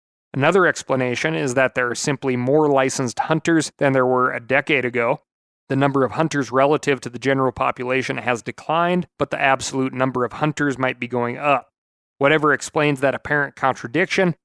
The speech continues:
it's clear that there are some states with much higher rates of success than others. South Carolina takes the top spot, where seventy-one percent of hunters are successful. Tennessee is next at sixty-five percent. Texas is third at sixty-four percent,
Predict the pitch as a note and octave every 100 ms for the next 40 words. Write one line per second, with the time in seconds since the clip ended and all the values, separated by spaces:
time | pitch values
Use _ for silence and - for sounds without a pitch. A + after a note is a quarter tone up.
0 | - C#3+ - - D3 C#3 C3 C3+ B2 B2
1 | - F#3+ - E3 D#3 C#3+ - - C#3 -
2 | C3+ C#3 - - - D3+ D3 C#3 B2 C3+
3 | C3 D3+ C3 - - - C3+ A#2 - B2+
4 | D3+ D#3 A#2 - - _ _ _ - D#3+
5 | C#3+ - C#3 C3 C3+ E3+ F#3+ A3 - D3+
6 | C#3 C3+ B2+ - C#3+ - - D3 F3 G#3+
7 | D3 A#2 - D#3+ D3+ C3+ D#3 D#3+ C#3+ D3
8 | C#3 A#2+ C#3 C#3+ C3+ B2 - A2+ - B2
9 | - F3+ G3 _ _ _ - D#3 C3+ -
10 | G#3 F3+ D#3+ C3+ C#3 D3 - D#3 - D3
11 | - A#2+ D3+ F#3 E3+ E3+ F3+ F#3 G#3 _
12 | _ _ F3 G3 - E3+ D3 B2+ - G#3
13 | G3 F3+ F3 - D3+ - B2 F#3+ A3 G#3
14 | G3 - F#3+ F#3+